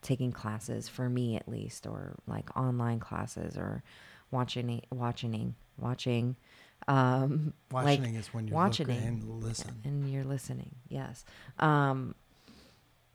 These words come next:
Speaker 1: uh, like, Instagram stories or, you know, s-, uh, in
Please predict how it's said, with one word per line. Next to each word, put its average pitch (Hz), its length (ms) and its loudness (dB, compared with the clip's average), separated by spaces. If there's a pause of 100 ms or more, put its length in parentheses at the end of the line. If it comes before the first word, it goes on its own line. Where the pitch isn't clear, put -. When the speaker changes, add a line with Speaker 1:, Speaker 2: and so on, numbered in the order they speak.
(640)
Speaker 1:
uh, 135 400 6
like, 135 400 4
Instagram 139 500 4
stories 131 680 4
or, 123 600 4
you 139 200 2
know, 110 400 2
s-, 131 80 -8
uh, 95 240 2
in 143 180 4